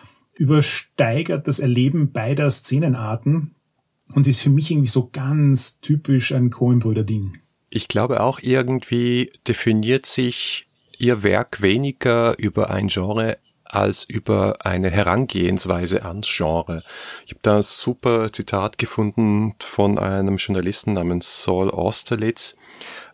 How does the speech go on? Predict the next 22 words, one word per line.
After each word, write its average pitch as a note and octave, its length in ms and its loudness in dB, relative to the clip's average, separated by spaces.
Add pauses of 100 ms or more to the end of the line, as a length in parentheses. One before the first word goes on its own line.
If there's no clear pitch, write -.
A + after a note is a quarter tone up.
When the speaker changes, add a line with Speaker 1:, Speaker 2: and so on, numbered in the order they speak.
Speaker 2:
Screwball A#2 540 0
Comedy, G2 540 0
Film A#2 300 2
Noir, F2+ 340 4
the F2+ 100 4
detective - 680 -2
film, G2 460 2
the E2+ 120 0
western, F#2+ 480 2
the E2+ 80 -2
comedy F2 440 -6
of - 220 -10
remarriage. G2+ 680 0 (500)
Each - 460 -2
is G2+ 240 -2
less F#2+ 340 2
a F#2 120 -4
blank F2+ 480 0
canvas G2+ 640 0
than F2 240 0
a E2+ 100 0
jigsaw F#2+ 640 0